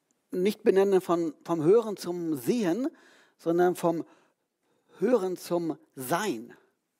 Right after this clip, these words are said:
Also wir hören etwas und das soll unser Sein, unser Leben verändern. Sei schnell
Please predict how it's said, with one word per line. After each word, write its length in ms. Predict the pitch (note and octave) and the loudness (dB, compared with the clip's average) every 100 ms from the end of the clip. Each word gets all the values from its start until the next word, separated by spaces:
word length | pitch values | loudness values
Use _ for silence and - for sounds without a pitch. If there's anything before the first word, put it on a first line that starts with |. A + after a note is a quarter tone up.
| _ _ _ _ _ _ _ _ _ _ _ | _ _ _ _ _ _ _ _ _ _ _
Also 200 | C3 B2 | -10 -8
wir 140 | B2 - - | -12 -12 -8
hören 320 | D#3 G#3 G3+ | -4 -4 -6
etwas 500 | G#3 - C4+ - - _ _ _ _ | -12 -12 -12 -12 -20 _ _ _ _
und 100 | B2 | -12
das 100 | A#2+ | -2
soll 160 | D#3 D3+ | 0 0
unser 340 | D3 C#3 C3 - _ _ _ _ _ - | -2 -4 -6 -10 _ _ _ _ _ -12
Sein, 580 | A#2 D#3 G3+ G3 C3 - _ _ _ | 0 2 2 0 -2 -8 _ _ _
unser 260 | C#3+ C3 C3 | -10 -6 0
Leben 500 | D#3+ G3+ E3 A#2+ - _ _ _ _ | 2 4 2 -2 -8 _ _ _ _
verändern. 680 | - - C#3+ D3+ A2+ G#2 G2 _ _ _ _ _ _ _ _ _ _ _ _ - - - - - _ _ _ _ _ _ _ _ _ _ | -8 -6 -2 0 -2 -4 -12 _ _ _ _ _ _ _ _ _ _ _ _ -20 -20 -20 -20 -20 _ _ _ _ _ _ _ _ _ _
Sei 460 | D#3 F#3 G3 F#3+ - | 2 4 4 0 -4
schnell 460 | - G#3+ C4+ C4+ | -2 2 2 0